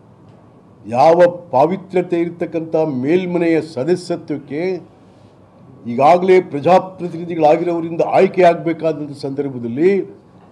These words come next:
ವೋಟ್ ಬಜಾರ್ ಮಾಡಿಡ್ತಾ ಇದೀವಿ ನಾಯಕರುಗಳು ನಾವು. ನಮ್ಮ ನಾಯಕರುಗಳ ಸಂದೇಶ ಏನು?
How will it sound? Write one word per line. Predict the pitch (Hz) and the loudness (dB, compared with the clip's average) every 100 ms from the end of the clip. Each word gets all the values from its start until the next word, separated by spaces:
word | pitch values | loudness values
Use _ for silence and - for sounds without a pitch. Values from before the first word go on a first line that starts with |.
| _ _ _ _ - | _ _ _ _ -4
ವೋಟ್ | 147 180 - | -4 -4 -10
ಬಜಾರ್ | 135 139 180 190 | -10 0 2 2
ಮಾಡಿಡ್ತಾ | 175 160 151 151 147 | 2 -4 -4 -6 -6
ಇದೀವಿ | 139 139 | -4 -8
ನಾಯಕರುಗಳು | 117 117 151 156 147 143 | -6 -4 -4 -6 -10 -10
ನಾವು. | 131 117 90 - _ _ - _ _ _ _ _ _ _ _ _ _ _ _ _ _ _ | -10 -10 -12 -20 _ _ -20 _ _ _ _ _ _ _ _ _ _ _ _ _ _ _
ನಮ್ಮ | 107 113 | -12 -6
ನಾಯಕರುಗಳ | 120 151 151 156 151 | -2 -2 -2 -4 -6
ಸಂದೇಶ | 151 143 160 170 175 | -6 -8 -4 -4 -2
ಏನು? | 165 170 196 196 | -2 0 0 0